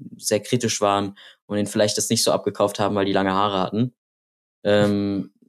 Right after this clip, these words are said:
ja, so eine Sachen halt. Also es gibt, es gibt schon Widerstand und ich meine, alleine der Widerstand, dass es eben so ein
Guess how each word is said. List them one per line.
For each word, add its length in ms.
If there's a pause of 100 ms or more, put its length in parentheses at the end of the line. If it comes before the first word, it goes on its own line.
(280)
ja, 460
so 180
eine 100
Sachen 260
halt. 360
Also 180
es 120
gibt, 320
es 140
gibt 160
schon 140
Widerstand 340
und 60
ich 120
meine, 220
alleine 320
der 100
Widerstand, 460
dass 120
es 100
eben 240
so 100
ein 140